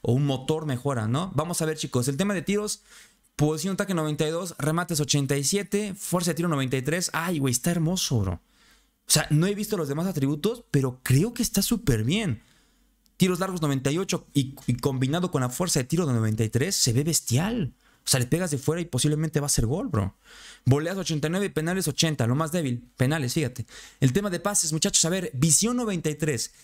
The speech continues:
centros ochenta y nueve, tiro libre noventa. Ay, güey, me dan ganas de hacerlo, eh, bro.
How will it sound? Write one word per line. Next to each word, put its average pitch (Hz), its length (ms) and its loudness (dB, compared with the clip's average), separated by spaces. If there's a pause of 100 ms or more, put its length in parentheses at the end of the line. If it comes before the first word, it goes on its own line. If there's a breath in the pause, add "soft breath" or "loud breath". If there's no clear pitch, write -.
centros 208 540 2
ochenta 147 440 0
y 139 60 0
nueve, 139 420 0 (360 loud breath)
tiro 269 280 0
libre 262 280 0
noventa. 170 440 -2
Ay, 196 140 0
güey, 139 200 0
me 127 120 2
dan 170 140 0
ganas 214 260 0
de 156 60 0
hacerlo, 185 400 2
eh, 120 80 0
bro. 120 420 0